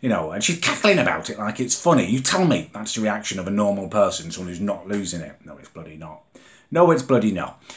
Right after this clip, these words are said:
You know, and we got through dinner. We got through dinner. You know, I got her a bloody hummus. She dipped her sweet potato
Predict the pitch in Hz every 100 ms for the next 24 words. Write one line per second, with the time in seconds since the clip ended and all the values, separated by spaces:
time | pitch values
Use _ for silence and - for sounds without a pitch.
0 | - - 143 123 80 95 123 175 - -
1 | 208 220 202 - 151 - - 120 131 151
2 | - 147 113 90 80 85 85 80 85 -
3 | - 110 90 87 87 90 82 82 90 85
4 | - 143 - 113 85 - - - 110 -
5 | - 92 90 90